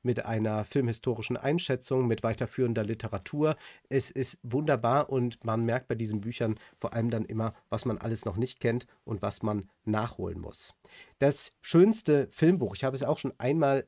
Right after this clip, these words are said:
erwähnt in meiner Filmanalyse zu Die Vögel, ist, glaube ich, wirklich Die Vögel, der Filmklassiker von Alfred Hitchcock, so heißt das Buch einfach von Camille Paglia. Eine durchaus umstrittene Feministin, das gebe ich zu, aber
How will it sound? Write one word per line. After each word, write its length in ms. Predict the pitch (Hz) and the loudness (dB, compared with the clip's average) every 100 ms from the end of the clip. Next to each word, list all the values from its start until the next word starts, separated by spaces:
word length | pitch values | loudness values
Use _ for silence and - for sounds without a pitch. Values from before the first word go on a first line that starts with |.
| _ | _
erwähnt 760 | 120 104 107 123 147 214 220 - 190 | -6 -2 2 4 4 2 0 -10 -4
in 180 | 131 | -2
meiner 240 | 135 123 120 | 2 2 2
Filmanalyse 720 | - 131 117 117 117 113 117 | 0 0 2 0 0 -2 -4
zu 280 | - - 113 | -6 -6 -6
Die 160 | 98 107 | -4 -8
Vögel, 480 | - 151 120 120 147 - _ | -4 -2 2 0 0 -14 _
ist, 280 | - 160 - | -2 -2 0
glaube 320 | - 110 120 | 0 2 2
ich, 160 | 120 - _ | -2 -4 _
wirklich 460 | - 113 - 113 - _ | -4 -4 -2 -6 -6 _
Die 140 | 120 120 | -4 -4
Vögel, 440 | - 123 127 127 | -2 0 2 2
der 120 | 107 | 2
Filmklassiker 600 | 98 131 127 117 104 117 107 | -2 -2 -2 -4 -4 -4 -4
von 140 | 107 | -4
Alfred 280 | 110 113 101 | -6 -8 -6
Hitchcock, 360 | 151 - 117 | -8 -4 -4
so 100 | - | -2
heißt 220 | 107 135 - | -2 -2 -4
das 120 | 123 | -6
Buch 220 | - 127 | -6 -6
einfach 320 | - - 113 - - _ | -6 -4 -6 -6 -20 _
von 280 | 123 120 - | 0 0 -4
Camille 440 | - 113 110 110 104 _ - | -6 0 2 0 -2 _ -8
Paglia. 520 | 123 127 143 135 123 - - - | -2 0 2 0 0 -4 -20 -8
Eine 420 | - 156 160 143 - _ _ | 2 4 6 2 -2 _ _
durchaus 600 | 127 123 165 175 135 120 - | -2 4 4 4 2 0 -4
umstrittene 920 | - 131 131 - - 180 147 117 117 110 | 2 4 4 0 -2 0 0 2 2 0
Feministin, 720 | - 131 123 147 - 185 185 | 0 4 4 2 2 2 4
das 220 | - 120 | 0 -2
gebe 220 | - 135 127 | -2 -2 -2
ich 140 | 117 | -6
zu, 360 | - 160 120 139 - - _ | -4 -2 -2 -4 -16 -20 _
aber 400 | 127 131 127 | 0 2 0